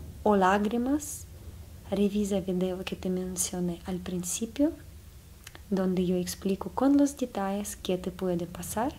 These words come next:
durante práctica Shavasana. Espero que la hayan disfrutado. Si fue así,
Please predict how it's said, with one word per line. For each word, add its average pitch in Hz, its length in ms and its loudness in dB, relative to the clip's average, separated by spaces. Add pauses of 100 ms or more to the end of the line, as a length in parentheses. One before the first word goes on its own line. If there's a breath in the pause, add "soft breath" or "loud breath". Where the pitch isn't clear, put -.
durante 185 400 -2
práctica - 500 -6
Shavasana. 180 680 -2 (960 loud breath)
Espero 190 460 -2
que 185 100 -4
la 185 100 2
hayan 180 200 2
disfrutado. 185 680 -2 (1200)
Si - 220 -4
fue 202 340 4
así, 247 480 -2